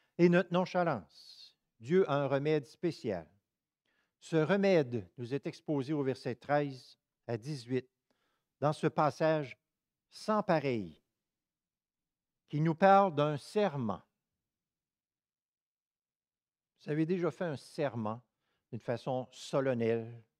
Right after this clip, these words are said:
Pourquoi est-ce qu'on prête serment ? On prête serment pour confirmer ce qui a été dit. C'est une convention humaine de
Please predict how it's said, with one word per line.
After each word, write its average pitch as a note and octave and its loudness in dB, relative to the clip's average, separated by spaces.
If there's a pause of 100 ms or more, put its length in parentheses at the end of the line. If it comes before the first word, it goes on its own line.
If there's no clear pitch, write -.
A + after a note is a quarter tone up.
(760)
Pourquoi A#3+ 2
est-ce - -8
qu'on E3 2
prête A3+ -2
serment ? C3 -4 (200)
On A#2 -8
prête D#3+ -4
serment D3+ -2 (140)
pour C3 -6 (100)
confirmer D#3 -2 (320)
ce - -8
qui D#3 0
a D3 6
été C#3+ -2
dit. B2 -6 (760)
C'est - -6
une C#3+ 0
convention E3+ 0 (1080)
humaine F#3 2 (640)
de A2 -2